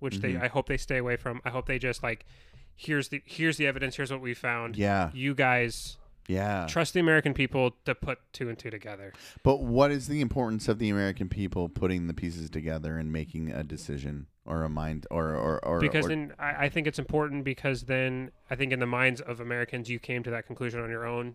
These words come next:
Speaker 1: That narrative wasn't, like, narratives are gonna come across as biased.
Speaker 2: For sure.
Speaker 1: And, I mean, they are. Like, if you put together a narrative, you're, that is your, uh, that's kind of, like, your opinion on,
Speaker 2: For
Speaker 1: on
Speaker 2: sure.
Speaker 1: events to an extent, even though they're based on facts.
Speaker 2: Yeah.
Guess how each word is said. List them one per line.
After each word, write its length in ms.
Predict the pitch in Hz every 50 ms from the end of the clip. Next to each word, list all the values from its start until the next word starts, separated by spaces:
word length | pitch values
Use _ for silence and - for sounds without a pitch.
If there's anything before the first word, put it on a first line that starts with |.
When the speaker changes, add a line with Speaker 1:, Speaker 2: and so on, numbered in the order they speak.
| _ -
Speaker 1:
That 180 | 131 120 120 120
narrative 380 | 120 120 117 117 117 117 107
wasn't, 360 | 113 120 117 110 120 117 117 - -
like, 220 | 117 110 - - _ - - - - - _ -
narratives 400 | 143 143 147 156 151 151 131 -
are 60 | 143
gonna 160 | 135 131 131
come 160 | - - 127 120
across 300 | - - 117 110 - -
as 40 | 110
biased. 540 | - 123 107 107 101 101 110 - - - -
Speaker 2:
For 80 | 131 110
sure. 240 | - 104 101 110 117 -
Speaker 1:
And, 240 | - 143 135 135 123 - - -
I 40 | 151
mean, 100 | 143 139
they 120 | 143 147 165
are. 260 | 165 135 113 104 104
Like, 320 | 113 113 113 110 - - - - - - - - -
if 400 | 135 143 - - - 143 117 131
you 200 | 127 139 165 160
put 200 | - 170 151 -
together 400 | 139 120 131 123 117 120 120 117
a 20 |
narrative, 600 | 113 113 110 110 110 107 107 107 110 - - - - - - - - - - - _ - - - -
you're, 380 | 147 123 120 139 135 131 127 113 - - -
that 180 | - 131 131 131
is 220 | 135 127 113 120 120
your, 440 | 120 127 123 123 123 120 117 113 - - - - - -
uh, 80 | 127 120 - - - - - - - -
that's 260 | - 160 156 - -
kind 220 | - - 156 160 147
of, 40 | 131
like, 180 | 135 127 117 120
your 240 | 123 127 135 131 127
opinion 360 | - - - 123 120 120 117
on, 220 | 113 110 107 110 110
Speaker 2:
For 100 | 110 107
Speaker 1:
on 40 | 92 127 117
Speaker 2:
sure. 60 | 110
Speaker 1:
events 520 | 110 82 113 110 107 107 104 - - - - - - -
to 140 | - 156 143
an 60 | 123
extent, 480 | 117 104 - - - 117 104 107 117 - -
even 180 | 143 127 135
though 120 | 135 127 123
they're 100 | 123 113
based 260 | 104 113 107 - -
on 120 | 110 107
facts. 420 | - - 123 107 101 101 - - 107
Speaker 2:
Yeah. 280 | 107 95 76 50 50